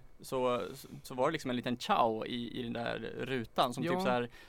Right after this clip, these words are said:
Speaker 1: eh, gick jag höger så sprang den höger, vänster så gick den vänster, hoppade jag så hoppade den och liksom.
Speaker 2: Jag vet att det är någon typ av L C D-skärm man kör in och så händer grejer på den, men det verkar inte ha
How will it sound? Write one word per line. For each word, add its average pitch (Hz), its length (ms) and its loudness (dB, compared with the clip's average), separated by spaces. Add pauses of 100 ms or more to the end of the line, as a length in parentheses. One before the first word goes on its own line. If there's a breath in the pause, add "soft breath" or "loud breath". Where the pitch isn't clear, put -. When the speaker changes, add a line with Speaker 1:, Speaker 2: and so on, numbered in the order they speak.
Speaker 1:
eh, - 440 -8
gick 165 240 -6
jag 160 160 2
höger 147 480 0
så 143 180 -6
sprang 135 220 -2
den 135 100 -4
höger, 127 400 -2
vänster 127 480 -4
så 131 120 -6
gick 123 120 -8
den 131 80 -6
vänster, 120 360 -2
hoppade 123 320 -2
jag 127 80 0
så 139 60 0
hoppade 135 300 2
den 117 400 0
och 117 140 -6
liksom. 135 160 -10
Speaker 2:
Jag 147 40 -4
vet 180 220 -2
att 156 100 -8
det 143 80 -2
är 131 60 2
någon 127 120 0
typ 127 120 -8
av 123 100 0
L 127 140 -2
C - 120 -6
D-skärm 127 440 -2
man 131 120 -6
kör 123 200 -4
in 127 180 -2
och 127 100 -10
så 131 80 -8
händer 131 300 -4
grejer 131 200 -4
på 143 140 -10
den, - 160 -10 (100)
men 127 200 -4
det 127 60 -6
verkar 127 260 -4
inte 127 140 -8
ha 127 280 -4